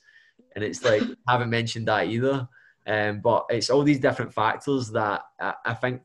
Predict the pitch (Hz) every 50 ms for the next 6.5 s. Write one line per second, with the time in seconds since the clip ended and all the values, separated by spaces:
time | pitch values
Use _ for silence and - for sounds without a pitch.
0 | _ - 127 123 - - - 117 113 - - - 123 120 - 110 113 113 113 120
1 | 127 127 120 113 113 - 92 120 123 - - 113 - 156 156 147 143 123 107 98
2 | 120 131 151 156 120 65 107 113 113 110 113 107 104 - - 123 123 127 139 -
3 | - _ _ _ - 107 104 107 120 127 123 135 131 - 104 104 - 104 107 104
4 | 104 92 101 101 95 92 92 - - 98 95 101 104 98 107 - - 123 120 117
5 | 110 107 101 107 110 110 - 110 101 98 101 107 107 107 98 101 104 - - 131
6 | - - 135 127 123 117 107 - -